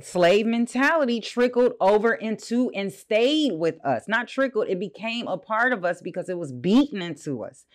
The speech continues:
And we held on to it, whether we were Latin American slaves, North Americans, or wherever. Okay? And we're gonna talk about current, today.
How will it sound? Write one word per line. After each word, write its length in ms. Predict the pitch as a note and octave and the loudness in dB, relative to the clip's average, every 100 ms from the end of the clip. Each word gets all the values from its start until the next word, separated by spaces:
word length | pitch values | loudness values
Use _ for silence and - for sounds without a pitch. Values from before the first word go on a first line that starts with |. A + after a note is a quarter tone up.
| - - - | -20 -18 -6
And 120 | F#3 | -2
we 160 | G#3+ G#3 | -2 -2
held 380 | G3+ A3+ A#3+ A#3 | 0 2 4 0
on 320 | F#3+ A#3 C4+ B3 | -2 -2 -2 -2
to 200 | F#3+ C#3+ | -4 -4
it, 160 | G#2+ _ - _ | -6 _ -20 _
whether 460 | D3 F#3 G3 G#3 F#3+ | 2 4 6 4 2
we 280 | F#3 G#3+ G#3 | 0 -2 0
were 240 | G3+ F#3+ | 4 4
Latin 320 | F#3 F#3 F3+ | 4 2 0
American 600 | F3 G#3+ A#3 A#3+ G#3 A3+ | -2 2 2 0 -4 -8
slaves, 480 | G#3 A#3 G#3+ A3 F#3+ | -2 2 4 4 2
North 300 | G#3+ A3+ A3 | -2 -2 0
Americans, 540 | A3+ A3+ A3+ G#3+ A3+ | 0 0 -2 -4 -2
or 80 | G#3+ | 0
wherever. 640 | G#3 A#3 C#4 D#4+ F3 - _ _ _ _ _ _ _ D3+ | 4 4 4 4 0 -2 _ _ _ _ _ _ _ -4
Okay? 440 | D3 F#3+ G3 G#3 - - _ | 0 2 2 -2 -16 -20 _
And 480 | G3+ G#3+ G#3+ G#3 E3+ F#3 | -2 0 2 0 -4 0
we're 180 | B3 | 0
gonna 180 | F#4+ F#4+ | 2 -2
talk 180 | D#4+ C#4+ | 0 2
about 320 | A#3 G#3 F#3 | 4 2 2
current, 520 | - A3+ C#4+ C#4 C#3 _ _ | 0 0 0 0 -6 _ _
today. 640 | - F#3+ G#3+ D#4+ G3+ A2+ | -2 2 4 4 0 -4